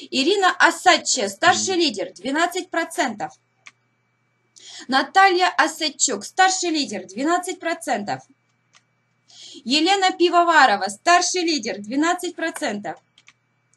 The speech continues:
Speaker 1: Евгения Пономарёва, старший лидер, двенадцать процентов.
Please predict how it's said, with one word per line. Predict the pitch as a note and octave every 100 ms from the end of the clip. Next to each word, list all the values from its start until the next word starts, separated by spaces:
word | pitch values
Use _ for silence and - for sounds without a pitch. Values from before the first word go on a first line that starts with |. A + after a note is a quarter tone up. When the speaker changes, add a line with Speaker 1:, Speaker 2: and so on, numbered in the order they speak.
| - - -
Speaker 1:
Евгения | A3+ D#4 C4+ A#3+ F#4+ F4 F4
Пономарёва, | E4 D#4 D#4 D#4 C#4 G3+
старший | F#3+ - E4+ F4 F4 E4+
лидер, | D4 G#3+ G3+
двенадцать | G3+ C#4+ F#4 F#4+ F4+ E4+
процентов. | C4+ C#4 C4+ A#3 G3+ E3